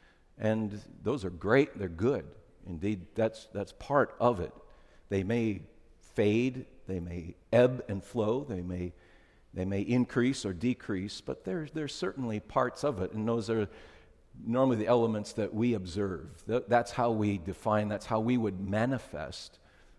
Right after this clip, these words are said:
love, by that self-expression internally.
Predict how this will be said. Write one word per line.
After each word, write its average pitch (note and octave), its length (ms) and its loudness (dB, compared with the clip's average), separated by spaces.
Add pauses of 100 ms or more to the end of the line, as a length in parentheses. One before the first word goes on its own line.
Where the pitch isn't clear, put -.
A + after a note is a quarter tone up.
(100)
love, E2+ 340 -4 (360)
by F2+ 200 0
that F#2 460 -6 (440)
self-expression - 1700 -6 (800)
internally. G2+ 680 -8